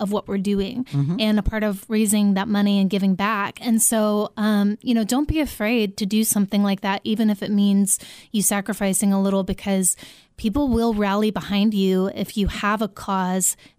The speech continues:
Speaker 1: that they identify with,
Speaker 2: Yeah.
Speaker 1: you know, and they want to see you succeed.
Speaker 2: We want to see you succeed.
Speaker 1: Thank
Speaker 2: Rock
Speaker 1: you.
Speaker 2: and Rolls Nashville, Rolls spelled with a Z,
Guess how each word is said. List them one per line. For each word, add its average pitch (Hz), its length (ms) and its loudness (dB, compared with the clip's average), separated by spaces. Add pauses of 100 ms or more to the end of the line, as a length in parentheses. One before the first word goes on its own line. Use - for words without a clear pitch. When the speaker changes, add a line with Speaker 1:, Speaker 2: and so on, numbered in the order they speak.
Speaker 1:
that 196 200 -4
they 196 200 0
identify 190 580 -2
with, 226 340 -10
Speaker 2:
Yeah. - 140 -2
Speaker 1:
you 214 80 2
know, 202 140 2
and 202 140 2
they 196 100 2
want 196 400 0
to 214 100 -2
see - 160 0
you 214 220 4
succeed. - 600 -4 (260)
Speaker 2:
We 175 160 0
want 175 180 0
to 160 80 0
see 143 200 0
you 131 60 2
succeed. 117 540 -2 (400)
Speaker 1:
Thank 202 140 0
Speaker 2:
Rock 175 160 0
Speaker 1:
you. 190 60 -4
Speaker 2:
and 196 120 -2
Rolls 190 340 2
Nashville, 170 600 0
Rolls 156 440 0
spelled 160 300 -2
with 180 140 0
a 202 40 2
Z, 160 440 0